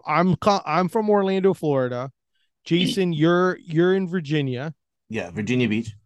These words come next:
Speaker 1: Virginia Beach. And then, Lauren, where are you located at?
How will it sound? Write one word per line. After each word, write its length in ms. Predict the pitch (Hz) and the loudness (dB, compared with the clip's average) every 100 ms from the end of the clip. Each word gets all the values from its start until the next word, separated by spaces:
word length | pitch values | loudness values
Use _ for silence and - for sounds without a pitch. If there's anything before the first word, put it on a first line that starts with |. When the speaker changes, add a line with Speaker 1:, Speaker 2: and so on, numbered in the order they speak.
| _ - | _ -14
Speaker 1:
Virginia 440 | 135 131 147 175 | -10 -4 -2 -2
Beach. 480 | 135 139 135 - - _ _ _ _ - | -2 -6 -8 -14 -18 _ _ _ _ -6
And 120 | 160 | 0
then, 200 | 170 170 | 2 4
Lauren, 320 | 185 196 180 | 6 6 4
where 160 | 185 196 | 4 4
are 40 | |
you 280 | 185 185 180 | 2 2 0
located 540 | 151 135 131 120 107 | 0 -2 -6 -10 -10
at? 220 | 101 85 | -14 -18